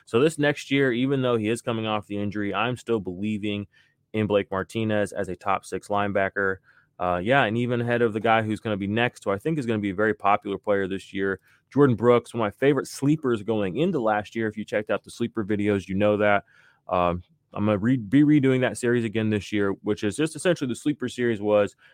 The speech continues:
I did three videos, I did seven players each, so I did twenty-one players, I D P players I thought were being undervalued this year in drafts and in trades and just in general for I D P fantasy football. Some of the players who were noted in that series, Trevon Diggs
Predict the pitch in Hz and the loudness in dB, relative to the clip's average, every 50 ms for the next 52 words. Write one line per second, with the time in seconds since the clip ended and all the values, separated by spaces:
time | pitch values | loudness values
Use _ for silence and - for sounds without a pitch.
0 | _ - 107 113 113 - - 147 147 127 123 131 127 127 123 120 117 107 107 98 | _ -4 -2 -2 -2 2 4 4 4 6 6 6 6 6 6 6 6 4 2 -2
1 | 98 92 - - 117 113 113 110 - 117 113 107 104 101 92 104 104 107 - - | -2 -2 0 2 2 2 2 0 0 0 2 2 2 0 0 0 -2 -2 -2 -2
2 | 101 90 92 87 - - 131 123 123 120 117 113 110 - 113 107 104 104 104 101 | -2 -2 -2 -4 -2 -2 0 2 2 2 2 0 0 0 0 2 2 2 2 0
3 | 90 - 95 98 95 95 90 101 104 - - 98 95 95 92 87 - - 95 92 | -2 -2 -2 -2 -4 -6 -8 -10 -8 -6 -4 -2 0 0 0 -2 -2 -2 -2 0
4 | 92 90 - 95 92 90 90 87 87 - _ _ _ _ _ _ _ 120 117 110 | 0 -2 -2 -4 -4 -4 -4 -4 -6 -8 _ _ _ _ _ _ _ 0 2 2
5 | 110 - - 131 139 131 127 101 104 113 107 107 110 104 104 98 85 80 101 95 | 0 0 2 4 4 4 4 4 4 4 4 4 2 0 -2 -4 -4 -4 -4 -6
6 | - - - 98 98 98 95 - - 87 90 - 120 135 135 139 139 135 - - | -6 -6 -6 -4 -2 -2 -2 -4 -4 -6 -4 0 2 4 4 4 4 2 -2 -6
7 | - - - _ - 104 98 95 95 92 90 92 - - 131 123 120 120 120 107 | -16 -18 -20 _ -8 -6 -4 -4 -2 -4 -4 -6 -2 0 2 2 4 2 2 0
8 | - 98 98 92 120 - - 139 135 110 98 120 135 147 131 104 87 87 87 90 | -4 -4 -4 -4 -2 0 2 2 2 4 4 4 4 4 4 2 -2 -4 -6 -8
9 | - _ _ _ _ _ _ _ _ - 101 98 104 95 95 - 101 90 - 104 | -12 _ _ _ _ _ _ _ _ 0 2 2 2 0 -2 -6 -8 -8 -6 -4
10 | 95 92 87 92 87 - 101 85 - 85 85 - - 139 139 131 117 - 127 120 | -4 -4 -6 -8 -8 -8 -6 -4 -4 -4 -4 -2 -2 0 2 2 2 4 4 4
11 | 117 113 113 - - 120 117 110 101 110 110 104 101 98 104 107 110 101 98 95 | 4 2 0 -2 -4 -4 -4 -4 -2 -2 0 0 0 0 0 0 0 -2 -4 -8
12 | - 64 101 107 104 101 98 98 98 - - - - 110 107 107 107 107 104 98 | -8 -6 -6 -4 -4 -4 -4 -6 -6 -8 -8 -8 -6 -4 -2 -2 -2 -4 -4 -6
13 | - _ _ - - - _ _ _ - - - 92 87 92 90 87 87 90 90 | -10 _ _ -20 -20 -20 _ _ _ -8 -4 -2 -2 0 0 -2 -2 -2 -2 0
14 | 127 127 123 120 117 113 101 - - - - | 2 4 4 4 4 2 0 -4 -16 -20 -20